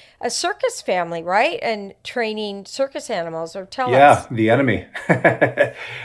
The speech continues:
Speaker 2: The, uh, <laughs> that's, that's, that story was cool when I was a kid. It's not so cool anymore. I still tell it though. So, um,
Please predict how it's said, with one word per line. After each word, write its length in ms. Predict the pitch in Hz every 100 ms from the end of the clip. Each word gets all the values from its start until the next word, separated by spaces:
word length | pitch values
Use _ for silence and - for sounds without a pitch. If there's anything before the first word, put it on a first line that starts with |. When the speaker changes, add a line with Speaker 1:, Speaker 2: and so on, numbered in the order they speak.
| -
Speaker 2:
The, 260 | - - -
uh, 1120 | 147 277 359 - - - - 180 202 - 190 - 480 403
<laughs> 140 | -
that's, 220 | - - - 190 - 427 440 -
that's, 240 | - 185 - - -
that 120 | 185
story 360 | - 226 220
was 120 | 190 -
cool 240 | 220 202
when 100 | 180
I 80 | 165
was 140 | 139
a 40 | 131
kid. 200 | 190 139
It's 100 | 123
not 160 | 151
so 160 | 151 135
cool 160 | 156
anymore. 400 | 139 117 104 95 - - - -
I 60 |
still 220 | 127 202
tell 220 | 151 190 139
it 100 | -
though. 240 | 107 104
So, 380 | 117 - 131 127
um, 420 | 135 127 120 127